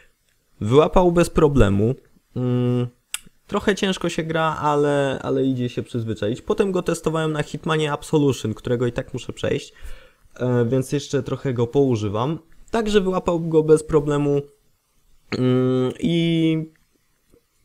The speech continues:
też, e, fakt faktem, tam w opcjach jest <laughs> możliwość, em, ułatwienia celowania, tam jest poprawa celowania czy coś w tym stylu.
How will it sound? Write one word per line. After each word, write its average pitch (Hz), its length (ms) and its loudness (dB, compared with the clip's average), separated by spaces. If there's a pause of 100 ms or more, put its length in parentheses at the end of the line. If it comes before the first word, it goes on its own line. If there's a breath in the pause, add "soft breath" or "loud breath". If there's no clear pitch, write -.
(160)
też, 147 440 -4
e, 127 320 0
fakt - 240 -6
faktem, 151 300 0
tam 139 160 0
w 135 40 0
opcjach 139 340 -2
jest 135 240 -2
<laughs> - 20 -2
możliwość, 135 560 -4 (440 soft breath)
em, 113 600 -2
ułatwienia 139 640 2
celowania, 131 640 0
tam 104 240 -4
jest 107 260 -8
poprawa 151 400 0
celowania 127 460 0
czy - 100 -16
coś - 200 -6
w - 80 -20
tym 117 140 -4
stylu. 113 420 -2